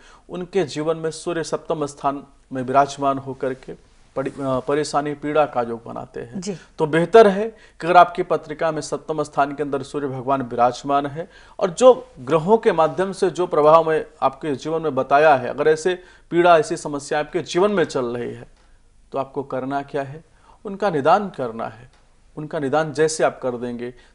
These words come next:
Speaker 1: आपके जीवन में सुख, शांति, अच्छे आनंद का योग बनता चला जाएगा।
Speaker 2: बिल्कुल, तो दाम्पत्य जीवन में अगर आपको लगता है कि आपके साथ विश्वासघात हुआ है, आपका जीवन साथी अगर आपको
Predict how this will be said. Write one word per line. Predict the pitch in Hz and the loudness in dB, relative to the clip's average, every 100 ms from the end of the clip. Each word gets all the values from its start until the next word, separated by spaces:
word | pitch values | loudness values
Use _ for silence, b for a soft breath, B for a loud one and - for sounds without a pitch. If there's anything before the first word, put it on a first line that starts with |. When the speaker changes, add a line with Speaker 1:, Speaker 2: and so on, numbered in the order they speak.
| - | -12
Speaker 1:
आपके | 135 - 135 | -12 -8 -8
जीवन | - 143 | -6 -6
में | 143 | -6
सुख, | 131 151 - | -10 -14 -10
शांति, | 139 127 117 | -8 -8 -8
अच्छे | 127 - 139 | -10 -8 -8
आनंद | 123 123 117 | -6 -8 -8
का | 123 | -8
योग | 123 127 _ | -8 -12 _
बनता | 127 123 123 | -12 -12 -16
चला | 131 - - | -18 -20 -20
जाएगा। | - - - b b b b - | -20 -20 -20 b b b b 0
Speaker 2:
बिल्कुल, | 254 247 240 | 2 4 2
तो | 240 | 4
दाम्पत्य | 233 233 226 - 349 | 4 4 4 0 2
जीवन | 277 269 254 262 | 0 2 2 2
में | 285 | 2
अगर | 247 | 4
आपको | 254 254 277 | 6 6 4
लगता | 240 220 254 | 0 4 6
है | 247 | 6
कि | 247 254 | 6 4
आपके | 226 247 | 2 0
साथ | 262 | -2
विश्वासघात | 220 214 240 240 208 226 240 233 | -4 0 4 4 4 4 4 4
हुआ | 240 | 2
है, | 233 | 4
आपका | 240 | 2
जीवन | 214 233 285 | -2 0 0
साथी | 302 269 262 294 285 | 4 2 2 0 2
अगर | 247 | 4
आपको | 240 233 269 269 | 4 2 4 4